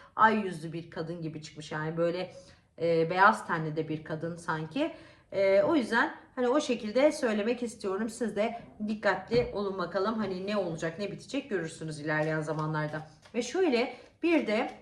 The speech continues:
e, kartlarımızı karıştıralım. Bakalım sizlere bir işaret kartı. Bakalım işaret kartı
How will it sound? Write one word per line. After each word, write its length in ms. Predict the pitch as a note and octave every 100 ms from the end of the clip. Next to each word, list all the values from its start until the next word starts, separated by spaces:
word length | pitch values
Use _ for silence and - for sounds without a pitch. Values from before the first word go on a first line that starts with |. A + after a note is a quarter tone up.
| - _
e, 680 | - G3+ G3+ G3+ G3+ G3 -
kartlarımızı 640 | C4 C#4+ C#4+ C4 A3 F#3+
karıştıralım. 600 | A3+ B3+ - B3 B3+ F#3+ G3
Bakalım 320 | G#3+ A#3 G3
sizlere 460 | - B3 G3+ A#3+
bir 120 | A#3 G#3
işaret 580 | G#3+ A3 G#3 G#3+ A#3
kartı. 560 | - G3 F3+ - G3 - - - _ _ _ _ _ _ - - - - -
Bakalım 460 | F3+ F3+ E3 D3 - - -
işaret 560 | - A3 G#3+ A#3+ -
kartı 680 | A#3 G3 - - C4+ C#4 C#4+